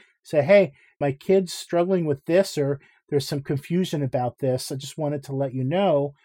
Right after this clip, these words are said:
What do you think we can do about that?" It just gets people talking to each other, and that kind of dialogue across stakeholders can be really valuable. You know, I think it's a really challenging time for parents, but there are also real opportunities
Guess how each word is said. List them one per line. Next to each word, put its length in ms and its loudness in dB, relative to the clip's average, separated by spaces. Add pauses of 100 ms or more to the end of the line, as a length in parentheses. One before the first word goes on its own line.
(240)
What 120 0
do 60 0
you 100 2
think 380 -2
we 120 0
can 160 -4
do 180 2
about 300 2
that?" 320 0 (380)
It 80 -10
just 240 -4
gets 200 2
people 340 0
talking 460 -2
to 140 -2
each 180 -4
other, 300 2 (340)
and 100 -6
that 140 -2
kind 220 0
of 140 -4
dialogue 500 4
across 380 -8
stakeholders 640 -4
can 160 -8
be 280 -6 (420)
really 280 4
valuable. 680 0 (280)
You 60 0
know, 60 6
I 60 6
think 140 2
it's 140 0
a 60 2
really 200 8
challenging 540 0
time 240 -4
for 140 -6
parents, 520 0 (320)
but 160 -6
there 120 2
are 80 4
also 400 4
real 340 4
opportunities 960 0